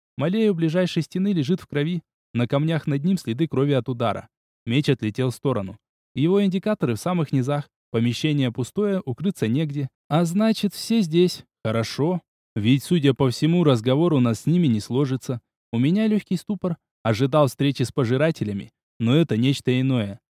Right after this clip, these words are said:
Причём ещё более страшное и даже на вид отвратительнее. Передо мной вроде люди, но кожа тёмная, кажется очень сухой.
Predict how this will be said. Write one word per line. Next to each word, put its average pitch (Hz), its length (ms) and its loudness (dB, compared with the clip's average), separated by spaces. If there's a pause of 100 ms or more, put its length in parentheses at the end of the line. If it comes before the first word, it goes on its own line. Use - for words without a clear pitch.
(180)
Причём 170 400 0
ещё 202 240 2
более 196 280 2
страшное 196 520 0
и 143 120 -2
даже 160 260 2
на 160 120 4
вид 185 180 2
отвратительнее. 120 800 -4 (400)
Передо 131 320 0
мной 180 260 2
вроде 175 280 2
люди, 190 220 0
но 175 160 0
кожа 190 260 0
тёмная, 175 560 0
кажется 170 400 0
очень 135 240 0
сухой. 131 440 -4